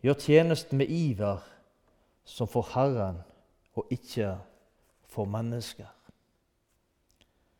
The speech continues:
Du gjør det for Herren, leste vi her.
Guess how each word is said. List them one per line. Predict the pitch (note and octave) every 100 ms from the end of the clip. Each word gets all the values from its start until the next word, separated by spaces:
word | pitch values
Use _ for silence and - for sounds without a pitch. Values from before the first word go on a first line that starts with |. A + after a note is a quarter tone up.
| _ _ _ _ _ _ _ _ _ _ _ _ _ _ _
Du | C3+ D#3
gjør | F3+ G3
det | F3
for | D#3+ -
Herren, | F#3 F#3 D#3 F#2+ - _ _ _ _
leste | C3 B2+ C3+
vi | A#2
her. | A2+